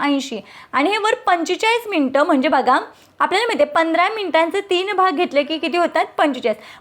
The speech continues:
मग पंधरा मिनिटाला जर वीस असेल, तर वीस तीन वेळा, हे वीस, हे वीस आणि हे वीस, किती झाले? साठ झाले. मग याच्यामध्ये हे साठ आपण ॲड करूया. शून्य अधिक शून्य, शून्य, सहा आणि सहा, बारा आणि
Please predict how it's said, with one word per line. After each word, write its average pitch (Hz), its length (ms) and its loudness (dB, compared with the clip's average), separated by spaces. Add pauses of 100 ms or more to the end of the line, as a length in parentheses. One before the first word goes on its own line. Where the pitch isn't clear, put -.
मग 370 80 2
पंधरा 330 480 2
मिनिटाला 403 400 -2
जर 415 220 0
वीस 392 340 2
असेल, 247 380 0
तर 320 100 2
वीस 349 380 -4
तीन 370 420 0
वेळा, 269 160 2
हे 285 160 2
वीस, 359 340 -4 (320)
हे 302 140 2
वीस 349 340 -2 (100)
आणि 262 180 0
हे 311 160 4
वीस, 226 200 -8
किती 311 200 -6
झाले? 349 540 0 (960)
साठ 294 300 0
झाले. 233 280 0 (340)
मग 254 100 -2
याच्यामध्ये 277 440 2
हे 311 80 0
साठ 269 320 0
आपण 311 260 2 (140)
ॲड 254 240 0
करूया. 233 280 -2
शून्य 302 260 -2
अधिक 311 240 0
शून्य, 302 360 -2 (140)
शून्य, 269 500 -2 (480)
सहा 311 180 4
आणि 320 300 2
सहा, 311 200 0
बारा 269 300 2
आणि 277 140 0